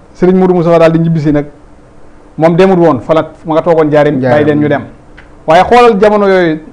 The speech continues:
Speaker 1: Maam Thierno fa mu newoon. Sëñ
Speaker 2: Mhm.
Speaker 1: Mbacke Bousso sax xaw naa jege. Waaye ak ñeneen ak ñeneen, ak nin mën a dajee, nu mu gën a gaawe, loolu xar baax la.
Speaker 2: Mhm.
Speaker 1: Kéemaan la.
Speaker 2: Kéemaan gu rëy, rëy.
Speaker 1: Kéemaan gu
Speaker 2: Ndax
Speaker 1: rëy,
Speaker 2: boobu
Speaker 1: rëy.
Speaker 2: téléphone amut.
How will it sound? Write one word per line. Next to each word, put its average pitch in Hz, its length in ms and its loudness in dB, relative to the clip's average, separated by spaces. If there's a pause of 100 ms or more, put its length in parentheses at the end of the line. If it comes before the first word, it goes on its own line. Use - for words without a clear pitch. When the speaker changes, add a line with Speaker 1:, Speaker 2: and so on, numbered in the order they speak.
(460)
Speaker 1:
Maam 185 180 0
Thierno 190 240 0
fa 185 100 0
mu 190 60 -4
newoon. 175 220 2 (960)
Sëñ 151 60 -6
Speaker 2:
Mhm. 156 80 0
Speaker 1:
Mbacke 190 200 0
Bousso 180 180 0
sax 196 140 -4
xaw 208 140 -2
naa 190 160 0
jege. 156 280 -4 (720)
Waaye 196 460 2
ak 190 120 2
ñeneen 202 320 0
ak 202 80 -2
ñeneen, 202 380 -2 (360)
ak 185 120 2
nin 202 240 0
mën 220 120 0
a 208 60 0
dajee, 190 380 2
nu 185 80 -4
mu 202 80 0
gën 220 160 2
a 202 40 0
gaawe, 175 360 2 (1040)
loolu 175 300 2
xar 208 180 0
baax 170 200 0
la. 110 140 -8 (200)
Speaker 2:
Mhm. 147 140 0
Speaker 1:
Kéemaan 202 340 2
la. - 80 -14 (800)
Speaker 2:
Kéemaan 131 320 -4
gu 127 100 -6
rëy, 139 180 -4
rëy. 135 60 -6
Speaker 1:
Kéemaan 175 280 2
gu 156 40 -2
Speaker 2:
Ndax 139 140 -2
Speaker 1:
rëy, 170 60 2
Speaker 2:
boobu 160 140 2
Speaker 1:
rëy. 147 60 0
Speaker 2:
téléphone 139 340 0
amut. 147 240 -6